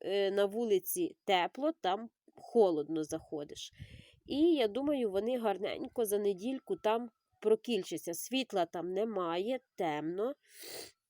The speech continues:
І подивимося, що з цього получиться. Не получиться, значить, не получиться. Я всігда вам показую: не получилось. Ось такий результат.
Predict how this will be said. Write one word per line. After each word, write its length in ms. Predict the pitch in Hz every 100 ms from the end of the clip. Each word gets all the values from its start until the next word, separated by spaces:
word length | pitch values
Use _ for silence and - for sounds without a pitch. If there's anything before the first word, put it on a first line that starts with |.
| _ -
І 160 | 277 370
подивимося, 720 | 330 196 196 180 180 - 175
що 240 | - 349
з 100 | -
цього 240 | 226 226
получиться. 640 | 214 202 190 165 160 - 170
Не 140 | 233
получиться, 600 | - 320 453 - 240 180
значить, 300 | 208 359 -
не 80 | 247
получиться. 680 | - 202 220 - 214 - 196 - - - -
Я 160 | 247
всігда 460 | 294 - 185 214 254
вам 180 | 220 208
показую: 580 | 185 - 185 165 180
не 100 | 269
получилось. 880 | 453 427 359 - 302 269 247 - - _ _ _ _ _ -
Ось 200 | 285 -
такий 320 | 226 233 240
результат. 560 | 220 196 185 - 165